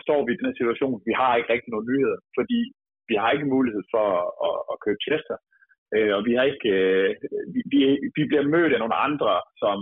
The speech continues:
kontakter os på et tidspunkt, da vi alligevel er derovre. Vi bliver mødt i lufthavnen af en fra en, en klub på, på samme niveau, som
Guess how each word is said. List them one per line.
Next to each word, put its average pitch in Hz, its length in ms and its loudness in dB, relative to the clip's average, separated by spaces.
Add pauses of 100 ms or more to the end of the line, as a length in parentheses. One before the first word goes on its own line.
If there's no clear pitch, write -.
(140)
kontakter 117 500 -6
os - 120 -12
på 131 80 -6
et - 120 -12
tidspunkt, 117 340 -6 (240)
da 123 40 0 (100)
vi 120 100 0
alligevel 120 320 0
er 101 120 0
derovre. 123 360 0 (480)
Vi - 80 -20
bliver 113 280 0
mødt 127 160 0
i 104 100 0
lufthavnen 110 560 -2
af 107 100 2
en 113 180 -6
fra 104 120 0 (100)
en, 95 100 -6 (480)
en 104 140 -8
klub 147 180 2 (160)
på, 127 60 2 (160)
på 117 60 -4 (100)
samme 127 200 0 (120)
niveau, 131 260 2 (400)
som 113 80 -6